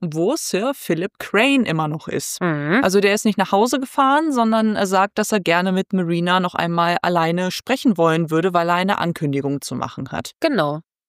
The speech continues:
Speaker 1: Eine kurze Zeit später sitzt dann auch die ganze Familie da versammelt. Also Penelope sitzt irgendwie am Katzentisch gefühlt.
Speaker 2: Ja,
Speaker 1: Wir
Speaker 2: stimmt.
Speaker 1: sind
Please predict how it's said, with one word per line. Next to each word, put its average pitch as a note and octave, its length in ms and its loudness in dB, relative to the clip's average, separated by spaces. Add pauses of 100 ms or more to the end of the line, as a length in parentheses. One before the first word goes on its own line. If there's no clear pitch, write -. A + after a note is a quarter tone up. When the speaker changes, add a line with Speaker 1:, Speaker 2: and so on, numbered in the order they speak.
(100)
Speaker 1:
Eine G3+ 160 4
kurze C4 320 -2
Zeit G#3 260 0
später A#3+ 420 2
sitzt G#3+ 360 -4
dann B3 300 2 (420)
auch F3+ 120 0
die F3+ 120 -4
ganze E3 260 0
Familie F3 460 0
da B3 180 4
versammelt. A#3+ 540 0
Also E3 180 0
Penelope F#3 640 0
sitzt E3+ 300 -6
irgendwie D#3 320 -2
am D3 140 -2
Katzentisch C#4 640 -2
gefühlt. C#4 340 0
Speaker 2:
Ja, A#3 120 6 (280)
Speaker 1:
Wir D4+ 140 -8 (100)
Speaker 2:
stimmt. C#4 360 2
Speaker 1:
sind G#3+ 300 -2